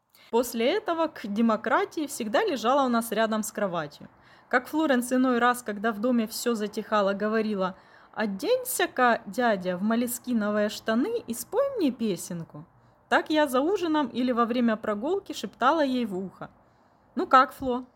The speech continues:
займемся вечером демократией?» Но, конечно, некоторые из наших песен я ей не пела никогда, и среди них «Любимые жены».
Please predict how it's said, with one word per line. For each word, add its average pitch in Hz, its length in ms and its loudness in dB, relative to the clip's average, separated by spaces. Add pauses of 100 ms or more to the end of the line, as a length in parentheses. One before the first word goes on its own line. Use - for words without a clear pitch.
(100)
займемся 269 540 0
вечером 285 420 2
демократией?» 196 720 -2 (640)
Но, 320 280 2
конечно, 294 540 2
некоторые 262 640 0
из 202 80 -4
наших 208 320 -2
песен 190 480 -6
я 269 160 0
ей 359 160 2
не 247 160 2
пела 247 300 0
никогда, 190 680 -4 (100)
и 185 80 -10
среди 233 400 -2
них 320 280 0
«Любимые 254 560 2
жены». 156 440 -8